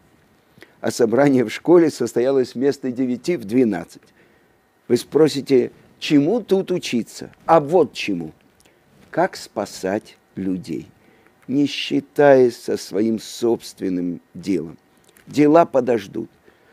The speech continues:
Ш-, в школе-то, в конце концов, можно и приврать. А тут человек пропадает. Надо спасти человека. Вот он и спас.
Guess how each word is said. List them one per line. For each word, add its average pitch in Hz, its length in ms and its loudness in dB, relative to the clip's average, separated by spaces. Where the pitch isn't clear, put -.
Ш-, - 140 -16
в - 80 -12
школе-то, 170 680 6
в 101 80 -8
конце 131 300 2
концов, 143 460 2
можно 139 340 0
и 143 100 4
приврать. 143 680 2
А - 80 -10
тут 143 240 -8
человек 139 640 -4
пропадает. 120 680 0
Надо 156 440 2
спасти - 600 -4
человека. 95 640 -6
Вот 233 220 10
он 233 140 6
и 226 40 2
спас. - 500 -2